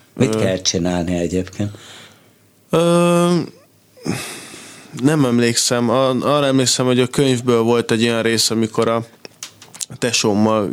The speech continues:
Speaker 2: ö, gépezünk, és, ö, és ott, ott van valami dialóg, de nem emlékszem
Speaker 1: Aha,
Speaker 2: már erre.
Speaker 1: aha, aha.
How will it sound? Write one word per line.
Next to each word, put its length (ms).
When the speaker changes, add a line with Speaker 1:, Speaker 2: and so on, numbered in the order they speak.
Speaker 2:
ö, 400
gépezünk, 680
és, 320
ö, 360
és 160
ott, 240
ott 200
van 200
valami 340
dialóg, 460
de 100
nem 140
emlékszem 580
Speaker 1:
Aha, 200
Speaker 2:
már 100
erre. 120
Speaker 1:
aha, 240
aha. 240